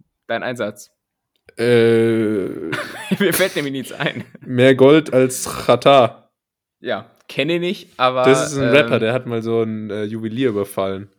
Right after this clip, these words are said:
Speaker 1: Ah, dann ist es witzig.
Speaker 2: Ausgeraubt. Das kam dann in den
Speaker 1: Okay.
Speaker 2: Knast. Chata,
Speaker 1: Ja.
Speaker 2: Chata, wie auch immer. Das ist der mit diesem Köftespieß.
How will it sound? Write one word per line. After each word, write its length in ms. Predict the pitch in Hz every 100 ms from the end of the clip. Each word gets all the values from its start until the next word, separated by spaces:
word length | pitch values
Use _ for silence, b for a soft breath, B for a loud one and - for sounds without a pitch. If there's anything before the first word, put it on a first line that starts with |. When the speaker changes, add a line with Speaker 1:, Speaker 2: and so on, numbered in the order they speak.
| _ _ _ _
Speaker 1:
Ah, 360 | - 156 135 113
dann 200 | 107 143
ist 60 | 123
es 140 | 117 98
witzig. 280 | 101 101 92
Speaker 2:
Ausgeraubt. 320 | 92 95 -
Das 140 | _ -
kam 160 | 101 101
dann 140 | 95
in 40 |
den 100 | 92
Speaker 1:
Okay. 100 | 104
Speaker 2:
Knast. 380 | 107 104 - - b b b b b
Chata, 200 | - 107 113
Speaker 1:
Ja. 160 | 98
Speaker 2:
Chata, 440 | - 117 - 107 98
wie 60 |
auch 80 | 104
immer. 140 | 110 95
Das 160 | 117
ist 120 | -
der 140 | 143 147
mit 180 | 147 131
diesem 240 | 131 127
Köftespieß. 720 | 123 202 - - - 113 -